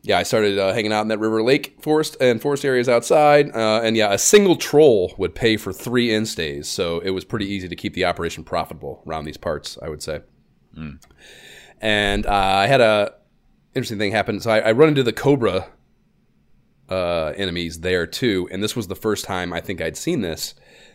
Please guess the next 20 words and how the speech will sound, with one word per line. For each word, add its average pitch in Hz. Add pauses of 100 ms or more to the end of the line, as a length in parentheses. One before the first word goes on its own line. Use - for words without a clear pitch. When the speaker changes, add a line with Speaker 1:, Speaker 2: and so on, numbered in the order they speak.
(180)
Speaker 1:
and 87
I 87
kinda 139
forgot 87
that 92
it 80
was 71
possible, 69
really. 76 (360)
And 98
I 110
don't, 165 (220)
you 165
know, 76 (140)
again, 104
I 87
just 87
don't 107
remember 95
it. 85